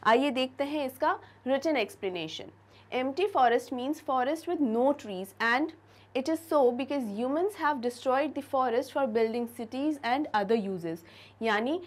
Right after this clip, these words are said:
बहुत सारे ऐसे यूज़ हैं जिसकी वजह से या जिसके लिए जो है इसे, अ, जो फॉरेस्ट हैं खाली हो गए हैं, और बहुत सारे यूजेस हैं जिसकी वजह से हमने उन फॉरेस्ट को खाली किया है।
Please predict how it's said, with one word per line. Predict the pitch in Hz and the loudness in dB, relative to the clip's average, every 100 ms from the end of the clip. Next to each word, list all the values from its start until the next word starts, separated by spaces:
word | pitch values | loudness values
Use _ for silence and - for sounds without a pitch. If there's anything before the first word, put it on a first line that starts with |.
| - - | -14 -8
बहुत | 190 220 302 359 | -4 2 4 4
सारे | 359 277 262 | 6 6 6
ऐसे | 247 247 | 2 0
यूज़ | 269 226 233 226 | -2 -2 -4 -4
हैं | 247 277 | -4 -4
जिसकी | 240 233 262 | -4 -8 -4
वजह | 226 190 240 247 | -2 -2 -2 -2
से | 240 285 - - _ _ _ - - | 0 -2 -4 -20 _ _ _ -20 -4
या | 220 | 0
जिसके | 214 226 - 269 240 | 2 0 0 2 2
लिए | 208 240 277 | 2 0 2
जो | 285 | 2
है | 226 202 285 - - - - | 2 2 0 0 -20 -14 -6
इसे, | 233 285 320 | -4 0 0
अ, | 330 - 208 202 202 196 190 185 | 0 2 6 6 8 6 4 -2
जो | 214 | -4
फॉरेस्ट | 247 220 214 269 277 | 2 4 6 4 0
हैं | 285 | -8
खाली | - 220 220 | -4 -4 -2
हो | 262 277 | -2 -2
गए | 269 | -2
हैं, | 285 | -4
और | 311 | -4
बहुत | 240 262 285 | -2 -4 -2
सारे | 294 285 | -4 -2
यूजेस | 220 220 262 277 | -2 -2 -4 -4
हैं | 285 | -4
जिसकी | 262 247 294 | -6 -6 -6
वजह | 240 185 220 | -4 -4 -4
से | 240 311 | -4 -6
हमने | 294 208 196 247 | -6 -8 -4 -2
उन | 320 | 0
फॉरेस्ट | 330 254 202 202 - | 0 -2 -2 -6 -8
को | 247 | -8
खाली | 240 208 190 | -6 -8 -10
किया | 190 190 175 | -8 -8 -6
है। | 180 | -8